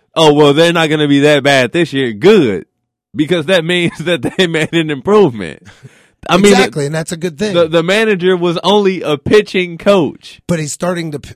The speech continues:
Speaker 2: he's starting to coach like a pitching coach again.
Speaker 1: Okay, good. I'm, I'm, I'm, I'm, I'm extremely happy that his back is now against the wall. His job is on the line.
Speaker 2: It's
Speaker 1: And
Speaker 2: gonna
Speaker 1: he,
Speaker 2: be better.
Speaker 1: and he said, "You know what?
Speaker 2: <laughs>
Speaker 1: Maybe I should actually go back to what made me a successful coach."
Speaker 2: And he's doing it.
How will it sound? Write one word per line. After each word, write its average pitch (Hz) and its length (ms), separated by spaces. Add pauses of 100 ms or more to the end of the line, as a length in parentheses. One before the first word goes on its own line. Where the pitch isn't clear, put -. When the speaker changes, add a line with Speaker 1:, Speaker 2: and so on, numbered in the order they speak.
(100)
Speaker 2:
he's 147 160
starting 175 300
to 131 60
coach 175 360
like 139 300
a 123 80
pitching 127 360
coach 120 320
again. 95 380
Speaker 1:
Okay, 147 580 (140)
good. 175 300
I'm, 160 320
I'm, 160 200
I'm, 156 200
I'm, 151 160
I'm 143 140
extremely 190 500
happy 165 400
that 135 220
his 127 200
back 156 300
is 156 120
now 151 200
against 147 260
the 156 80
wall. 131 280
His 123 180
job 143 340
is 165 100
on 170 160
the 175 60
line. 131 400 (140)
Speaker 2:
It's 170 100
Speaker 1:
And 143 80
Speaker 2:
gonna 202 120
Speaker 1:
he, 196 60
Speaker 2:
be 170 140
better. 160 240
Speaker 1:
and 165 80
he 208 140
said, 180 320
"You 180 100
know 185 140
what? 202 300 (180)
Speaker 2:
<laughs> - 40
Speaker 1:
Maybe 208 300
I 196 120
should 196 180
actually 180 340
go 185 220
back 170 360
to 165 120
what 160 260
made 160 300
me 147 180
a 139 140
successful 139 640
coach." 131 500
Speaker 2:
And 160 140
he's 135 160
doing 170 300
it. 82 120